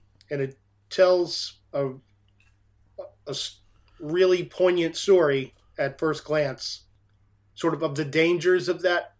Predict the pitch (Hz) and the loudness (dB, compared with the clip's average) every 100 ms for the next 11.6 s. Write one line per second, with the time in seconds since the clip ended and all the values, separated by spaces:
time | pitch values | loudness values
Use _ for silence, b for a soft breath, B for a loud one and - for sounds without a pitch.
0 | _ _ 170 151 185 - 185 180 180 165 | _ _ -6 0 0 2 -2 -2 -2 -4
1 | 139 135 131 b b b b b b b | -4 -6 -12 b b b b b b b
2 | b 151 151 156 151 131 147 156 156 151 | b -4 -2 -2 -6 -6 -6 -4 -2 0
3 | 156 - - _ - 143 139 127 151 143 | -2 -4 -20 _ -12 -10 -8 -4 -4 0
4 | 156 156 156 - 151 147 151 151 165 160 | -2 -2 -4 -2 -2 0 -2 -4 -8 -4
5 | 160 147 _ - 147 147 151 170 156 151 | -4 -6 _ -2 0 0 0 0 0 -2
6 | 156 160 151 147 147 147 143 160 156 - | 0 -2 -2 -4 -4 -4 -4 0 0 -2
7 | 139 135 160 156 139 151 - 147 135 - | -6 -4 0 0 0 -6 -6 -8 -8 -10
8 | - b b b b b b b 175 220 | -12 b b b b b b b 2 4
9 | 196 170 160 175 175 180 175 185 185 - | 4 4 4 2 2 0 0 -8 -8 -6
10 | 160 160 147 156 - 170 147 147 - 160 | -4 -4 -6 -6 0 0 0 -4 -2 -2
11 | - 143 135 151 170 170 | -2 -8 -8 -4 -2 -4